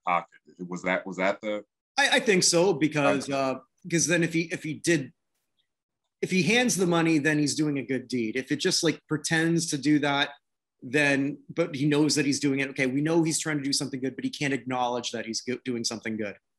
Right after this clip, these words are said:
Speaker 1: Okay, okay.
Speaker 2: So, I mean, he's, he's an unlikable person, but he, but he's not a-, an unsavable person.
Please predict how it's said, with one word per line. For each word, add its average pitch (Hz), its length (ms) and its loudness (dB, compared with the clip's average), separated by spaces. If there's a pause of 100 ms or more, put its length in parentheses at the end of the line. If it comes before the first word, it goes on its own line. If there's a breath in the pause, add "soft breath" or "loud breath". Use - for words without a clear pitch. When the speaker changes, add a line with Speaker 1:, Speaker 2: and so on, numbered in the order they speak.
(140)
Speaker 1:
Okay, 82 360 -8 (260)
okay. 80 300 -12 (300)
Speaker 2:
So, 123 540 2
I 147 80 0
mean, 143 220 0
he's, 143 500 2 (2250)
he's 165 180 -2
an 165 60 0
unlikable 175 680 0
person, 147 380 -2
but 139 260 -4
he, 139 320 -4 (140)
but 135 300 0 (960)
he's 156 400 0
not 151 320 2 (680)
a-, 175 200 -4
an 170 100 -4
unsavable 123 640 -2
person. 107 340 -6